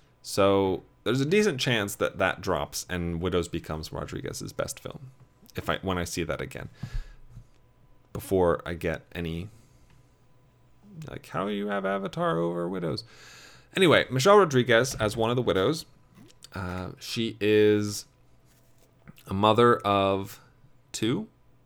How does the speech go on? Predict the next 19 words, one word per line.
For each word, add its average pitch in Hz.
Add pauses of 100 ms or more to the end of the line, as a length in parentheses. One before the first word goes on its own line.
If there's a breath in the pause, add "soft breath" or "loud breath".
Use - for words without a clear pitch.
(680)
uh, 87
who 101
uses 104
Cynthia 104
Erivo 92 (340 loud breath)
as 82
her 82 (380)
babysitter 113 (520)
at 127
times. 123 (600 soft breath)
And, 107
um, 107 (1000 soft breath)
I 320
don't 330
know. 156
She, 214
she -
definitely 196
has 139